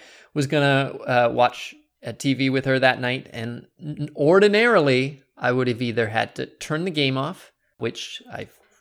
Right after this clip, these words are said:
would frequently have done with extra inning games, because who knows how long they're gonna go, or I would have had to say no, because this game might go, you know, well past her bedtime.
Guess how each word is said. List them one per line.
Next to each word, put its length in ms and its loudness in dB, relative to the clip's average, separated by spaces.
would 260 -4
frequently 500 -2
have 160 -2
done 260 4
with 220 -4
extra 320 -4
inning 140 -4
games, 300 -4
because 320 -6
who 220 -6
knows 400 -4
how 160 -8
long 180 -4
they're 100 -4
gonna 160 -2
go, 220 0
or 200 8
I 60 8
would 160 2
have 100 -2
had 180 2
to 60 -6
say 220 -2
no, 320 0
because 380 -10
this 120 -10
game 200 -8
might 220 -4
go, 500 2
you 140 -8
know, 180 -6
well 380 2
past 360 0
her 100 -2
bedtime. 440 -4